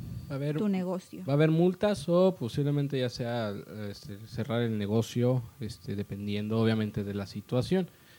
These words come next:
Speaker 1: Este, también muchos lugares mencionaban que dependiendo del establecimiento, este, se va a solicitar que nada más haya un empleado o a lo mejor dos o tres,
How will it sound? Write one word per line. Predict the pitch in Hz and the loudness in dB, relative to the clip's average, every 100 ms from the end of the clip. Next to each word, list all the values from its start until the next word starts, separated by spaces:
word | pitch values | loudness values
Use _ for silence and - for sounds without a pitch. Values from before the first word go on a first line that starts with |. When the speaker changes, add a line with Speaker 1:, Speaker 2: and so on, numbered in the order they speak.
| - | -14
Speaker 1:
Este, | 107 113 | -8 -6
también | 110 120 123 | -2 0 0
muchos | 123 120 131 113 | 0 0 -2 0
lugares | 113 120 120 117 | 2 4 4 4
mencionaban | 113 104 120 139 143 143 | 0 0 4 6 8 6
que | 143 143 143 - - - - | 4 4 2 -2 -20 -20 0
dependiendo | 135 120 131 139 151 | 2 6 6 6 8
del | 143 | 6
establecimiento, | 123 123 120 120 143 170 190 208 - - _ - | 6 4 6 6 6 6 6 4 2 -14 _ -10
este, | 110 - 110 | -8 -2 -2
se | 104 120 | 2 2
va | |
a | 120 | 4
solicitar | 147 120 - 127 | 4 2 0 0
que | 135 | 2
nada | 127 | 4
más | 127 127 | 6 6
haya | 131 123 | 8 8
un | 127 127 | 6 4
empleado | 127 147 165 170 175 | 4 8 8 10 8
o | 123 117 | 6 2
a | |
lo | 113 | 0
mejor | 107 113 113 | 0 -2 4
dos | 139 143 | 6 6
o | 123 | 2
tres, | - | -6